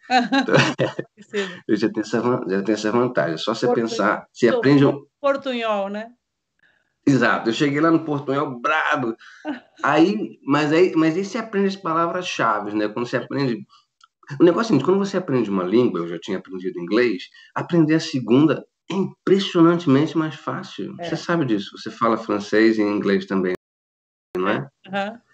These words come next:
Speaker 2: Então,
Speaker 1: E
Speaker 2: sempre
Speaker 1: espanhol.
Speaker 2: segunda língua, e espanhol também.
Speaker 1: É.
Speaker 2: Oh, meu Deus.
Speaker 1: Aham.
Speaker 2: Eu não falo fran-, eu queria, tenho, tenho inveja, eu queria falar francês. Francês é um,
Speaker 1: Aham.
Speaker 2: é muito chique.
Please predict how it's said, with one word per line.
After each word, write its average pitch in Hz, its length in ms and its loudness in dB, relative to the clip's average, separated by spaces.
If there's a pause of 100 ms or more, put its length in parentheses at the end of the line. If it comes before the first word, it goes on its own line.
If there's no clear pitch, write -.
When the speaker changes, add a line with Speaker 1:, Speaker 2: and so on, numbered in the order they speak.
(300)
Speaker 2:
Então, 160 440 4
Speaker 1:
E - 40 -12
Speaker 2:
sempre 220 360 0
Speaker 1:
espanhol. - 20 -8 (300)
Speaker 2:
segunda 127 80 4
língua, 135 420 2 (640)
e 113 120 2
espanhol 110 400 -2
também. 117 280 -4
Speaker 1:
É. 90 100 -8 (140)
Speaker 2:
Oh, 107 100 -4
meu 107 160 -4
Deus. - 140 -14 (680)
Speaker 1:
Aham. 175 340 -8
Speaker 2:
Eu 104 120 -2
não 101 80 0
falo 98 260 -6
fran-, - 220 -2
eu 98 120 -2
queria, 98 320 0
tenho, 95 280 -2
tenho 98 180 4
inveja, 95 300 2
eu - 40 -14
queria 98 180 -4
falar 87 200 -4
francês. - 520 -6 (300)
Francês 170 340 -4
é 180 60 0
um, 175 60 4
Speaker 1:
Aham. 120 140 0
Speaker 2:
é - 200 -8
muito 185 240 -6
chique. - 280 -6